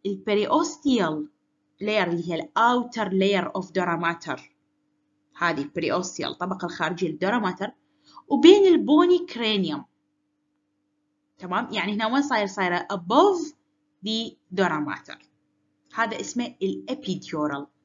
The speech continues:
أما السبدورال أو سبديورال هيماتوما هو collection of venous blood. لاحظ الفرق، هنا arterial blood، هنا venous blood.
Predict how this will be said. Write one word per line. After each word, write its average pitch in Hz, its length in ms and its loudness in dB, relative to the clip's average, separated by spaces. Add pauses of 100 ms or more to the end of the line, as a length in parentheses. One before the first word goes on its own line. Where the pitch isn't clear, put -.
(1300)
أما 330 400 6 (380)
السبدورال 220 1600 0
أو 175 140 -2
سبديورال 220 680 -2 (120)
هيماتوما 247 760 0 (720)
هو 233 240 -4
collection 254 480 -2
of 220 460 -2
venous 302 460 10
blood. 202 340 -4 (300)
لاحظ 196 340 -6
الفرق، 190 400 -8 (480)
هنا 196 400 -6
arterial 285 440 0
blood، 180 380 -6 (500)
هنا 196 300 -4
venous 339 440 4
blood. 156 560 -6